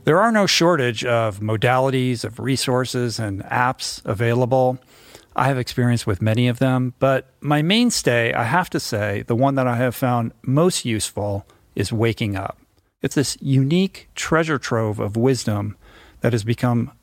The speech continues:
so important to my daily routine that the app finds itself right in the dock of my phone for immediate fingertip access.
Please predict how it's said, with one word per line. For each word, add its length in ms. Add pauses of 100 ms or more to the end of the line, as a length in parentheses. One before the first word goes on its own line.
(160)
so 360
important 400
to 60
my 160
daily 300
routine 560
that 160
the 180
app 300
finds 320
itself 380
right 260
in 80
the 80
dock 320
of 100
my 160
phone 480 (360)
for 260
immediate 480
fingertip 560
access. 680